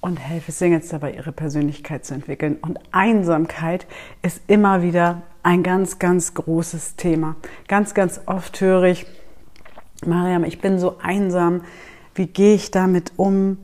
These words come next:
Wie komme ich raus aus der Einsamkeit? Und warum ist niemand für mich da?" Und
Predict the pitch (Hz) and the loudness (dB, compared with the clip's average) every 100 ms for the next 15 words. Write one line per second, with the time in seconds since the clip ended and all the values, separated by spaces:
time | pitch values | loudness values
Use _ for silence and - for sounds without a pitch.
0 | - - 185 - 180 180 - 175 185 196 | -10 -6 -6 0 4 4 2 2 2 2
1 | 190 - - 175 175 170 - 165 170 170 | -2 -2 0 0 2 0 0 -2 -2 -2
2 | - - - - 180 170 165 185 180 180 | -6 -20 -20 -6 2 4 4 2 2 -2
3 | 165 - 156 170 165 156 151 - - - | -4 -8 -4 0 0 0 -2 -6 -18 -14
4 | 156 151 147 - - - - - - - | -8 -8 -8 -12 -16 -16 -20 -20 -20 -20
5 | - - - - _ - - _ - 196 | -18 -16 -16 -18 _ -20 -20 _ 2 4
6 | 202 | 4